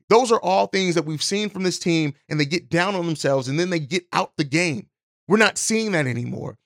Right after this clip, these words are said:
And with that level of heart, with that level of determination, with that level of execution as well, hey, man, we'll see what the Bulls can do in the postseason. Now, yesterday, we also got, um, an update that Lonzo Ball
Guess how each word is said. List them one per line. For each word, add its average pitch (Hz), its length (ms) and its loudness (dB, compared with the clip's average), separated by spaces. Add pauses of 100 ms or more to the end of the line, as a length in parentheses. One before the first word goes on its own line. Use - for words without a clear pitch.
(120)
And 175 120 4
with 156 180 0
that 180 220 2
level 214 280 0
of - 100 -2
heart, 220 300 4
with 139 120 -4
that 190 180 4
level 208 220 -2
of 185 80 -6
determination, 208 500 -2
with 160 100 0
that 196 140 4
level 196 240 4
of 175 120 0
execution 196 680 -4
as 160 140 -4
well, - 460 -2
hey, 202 180 10
man, 175 340 2 (240)
we'll 165 80 -2
see 208 100 0
what 196 120 4
the 175 60 2
Bulls 175 240 6
can 160 120 -2
do 156 120 6
in 147 40 2
the 135 80 0
postseason. 117 460 -6
Now, 160 180 4
yesterday, 190 560 2 (240)
we 139 80 2
also 180 200 2
got, 160 340 2 (240)
um, 143 220 4
an 151 120 4
update 160 440 4
that 120 120 0
Lonzo 170 320 0
Ball 127 480 4